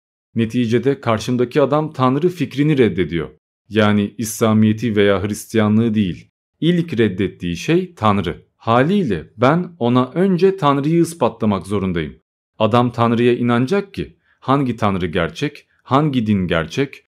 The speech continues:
Örneğin tamam Tanrı var ama niçin İslamiyet gerçek olsun ya da niçin Kur'an gerçek olsun diye düşünmeye başlayacak. E yani cehenneme inanmayan bir adamı cehennemle korkutmaya çalışmak saçma olacaktır.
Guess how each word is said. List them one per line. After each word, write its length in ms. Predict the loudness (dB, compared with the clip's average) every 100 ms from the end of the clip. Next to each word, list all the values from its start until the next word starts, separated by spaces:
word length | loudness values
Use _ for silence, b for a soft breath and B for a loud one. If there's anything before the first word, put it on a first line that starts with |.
| 0
Örneğin 480 | 2 4 4 2 2
tamam 380 | 0 0 -2
Tanrı 400 | -2 0 0 0
var 320 | 0 -2 -6 _ _ -2
ama 200 | 2 2
niçin 400 | 2 0 -2 -4
İslamiyet 640 | -4 -6 -2 0 0 -2 -2
gerçek 380 | -2 -2 -8 -6
olsun 320 | -8 -8 -2
ya 220 | 2 4
da 240 | 4 0 _ _ -2
niçin 460 | 0 0 -2 -4
Kur'an 420 | -4 0 0 0 2
gerçek 420 | 0 0 -4 -2
olsun 420 | -4 -4 -8 -10 _ -2
diye 220 | 0 0
düşünmeye 480 | -4 -4 -2 -2 -2
başlayacak. 800 | -4 -6 -8 -6 -6 -10 _ _ _ _ -2
E 60 | 0
yani 380 | 2 2 0
cehenneme 500 | 0 0 2 2 0
inanmayan 580 | 0 0 2 2 2 2
bir 160 | 0 -2
adamı 280 | 0 0 0
cehennemle 600 | 0 2 2 2 0 0
korkutmaya 520 | 0 -2 -4 -4 -2
çalışmak 540 | -2 -2 -2 -4 -2
saçma 400 | 0 0 0 0
olacaktır. 800 | 0 0 -2 -4 -10 -16 -16 _